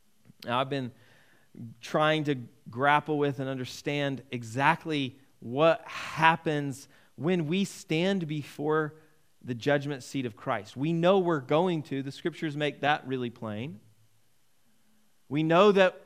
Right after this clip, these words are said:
each person will receive what is due for what he has done in the body, whether good or evil. We know from another place in First Corinthians, Paul talks about how our works are gonna be tested with fire,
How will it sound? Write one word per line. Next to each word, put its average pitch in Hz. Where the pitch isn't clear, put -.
each 214
person 208
will 175
receive 180
what 165
is 156
due 135
for 151
what 147
he 147
has 131
done 139
in 151
the 147
body, 127
whether 127
good 123
or 123
evil. 123
We 165
know 185
from 190
another 180
place 156
in 143
First 190
Corinthians, 139
Paul 156
talks 160
about 151
how 143
our 147
works 151
are 170
gonna 151
be 139
tested 175
with 127
fire, 190